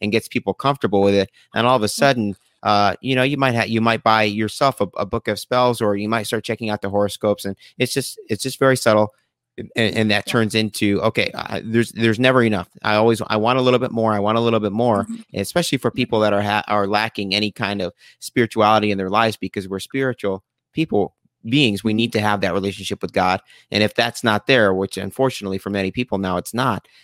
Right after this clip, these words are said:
Speaker 1: they're going
Speaker 2: Yeah.
Speaker 1: to find something else to replace that with,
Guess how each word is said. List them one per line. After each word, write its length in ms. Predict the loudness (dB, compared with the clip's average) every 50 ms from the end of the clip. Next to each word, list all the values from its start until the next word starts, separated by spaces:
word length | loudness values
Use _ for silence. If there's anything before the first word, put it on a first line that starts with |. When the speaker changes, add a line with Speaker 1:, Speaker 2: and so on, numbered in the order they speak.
| _ _ -6
Speaker 1:
they're 260 | 0 2 4 4 4
going 220 | 4 2 2 2
Speaker 2:
Yeah. 60 | 0
Speaker 1:
to 60 | -4 -4
find 260 | -2 -2 -2 -2 -2
something 280 | -4 -6 -4 -2 0
else 220 | 0 0 0 -2 -2
to 80 | -4
replace 340 | -4 -2 0 -2 -2 -2 -2
that 180 | -4 -6 -6 -6
with, 200 | -8 -10 -12